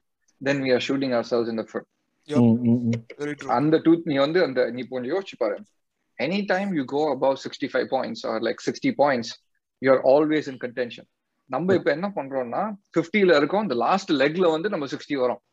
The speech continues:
Speaker 3: True, true, true, true, true. அதுல தான் கடைசியா இதை பத்தி very true. Yeah. இங்க உங்க ரெண்டு பேருக்கு anything to add on to that, Roki and, uh, Arvind?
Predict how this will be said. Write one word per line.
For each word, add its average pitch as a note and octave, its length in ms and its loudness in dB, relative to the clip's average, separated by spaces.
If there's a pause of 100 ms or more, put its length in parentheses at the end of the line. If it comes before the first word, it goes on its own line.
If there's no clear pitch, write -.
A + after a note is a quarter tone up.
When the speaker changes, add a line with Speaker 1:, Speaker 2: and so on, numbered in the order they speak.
(1900)
Speaker 3:
True, A#2 180 2
true, A2+ 200 0
true, G2+ 200 -2
true, G#2 200 -4
true. G2 200 -8 (280)
அதுல A#2+ 280 8
தான் B2 120 6
கடைசியா A2+ 300 4
இதை A2 100 4
பத்தி G2 200 -6 (240)
very A2 140 6
true. A2 180 -2 (180)
Yeah. B2+ 220 4 (300)
இங்க C#3 360 10
உங்க C#3 180 10
ரெண்டு C#3+ 180 10
பேருக்கு D3 260 8
anything D3 260 6
to C#3+ 80 10
add C3+ 160 8
on C#3+ 100 6
to D3+ 80 8
that, C#3+ 200 8
Roki C3 260 6
and, B2+ 200 4
uh, B2+ 160 2
Arvind? C3 260 0